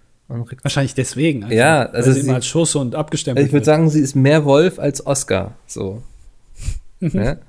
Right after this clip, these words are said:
Speaker 1: Und das lässt sie auch jeden
Speaker 2: Ja.
Speaker 1: spüren da draußen. Und das ist immer, ähm, ich, ich wohne ja jetzt nicht irgendwie Hochparterre oder im E G, sondern schon ein bisschen höher.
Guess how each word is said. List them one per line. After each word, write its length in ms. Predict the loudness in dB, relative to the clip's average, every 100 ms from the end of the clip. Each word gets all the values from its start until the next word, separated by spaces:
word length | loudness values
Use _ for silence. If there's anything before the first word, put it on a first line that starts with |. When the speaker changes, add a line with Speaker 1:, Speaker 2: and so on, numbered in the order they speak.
| -20 -20 -14
Speaker 1:
Und 120 | -6 -2
das 140 | 0
lässt 240 | 0 -2 -4
sie 120 | -2
auch 140 | -4
jeden 300 | -4 -2 0
Speaker 2:
Ja. 60 | -2
Speaker 1:
spüren 440 | -6 -4 0 2
da 120 | 0
draußen. 560 | -4 -4 -4 -4 -8 -12 -14 -20 -20 -20 -10
Und 180 | -6 -4
das 140 | -4
ist 140 | -8 -6
immer, 240 | -4 -4 -8 _ -20 -20 -20 -20 -10
ähm, 300 | -6 -6 -8 -14
ich, 200 | -16 -14 -12
ich 180 | -8 -2
wohne 200 | 2 2
ja 60 |
jetzt 260 | 2 0 -4
nicht 300 | -6 -6 -8
irgendwie 580 | -6 -4 -4 -4 -6 -10
Hochparterre 840 | -10 -12 -8 -4 -4 -2 -2 0 -2
oder 360 | -2 -4 -4
im 280 | -6 -8 -8
E 140 | -10 -10
G, 300 | -4 -2 -2
sondern 300 | -2 -2 -4
schon 140 | -6
ein 40 | -8
bisschen 240 | -6 -6
höher. 340 | -2 -2 -4